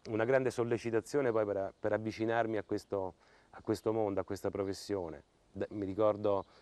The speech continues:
quando veniva Pasolini, quando veniva De Sica, quando veniva Rossellini, quando papà mi portava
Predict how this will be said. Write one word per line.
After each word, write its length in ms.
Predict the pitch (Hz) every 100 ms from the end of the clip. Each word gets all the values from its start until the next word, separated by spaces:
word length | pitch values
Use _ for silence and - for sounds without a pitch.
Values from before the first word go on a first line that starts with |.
| _
quando 300 | 95 98 95
veniva 360 | 85 101 107 98
Pasolini, 580 | 98 98 98 107 101
quando 240 | 98 98 98
veniva 200 | 101 98
De 100 | 98
Sica, 440 | - 117 107 101
quando 300 | 98 98 101
veniva 220 | 101 107
Rossellini, 720 | 101 98 - 92 101 120 110 101
quando 240 | 101 101
papà 220 | 101 98
mi 100 | 107
portava 540 | 98 95 - 101 98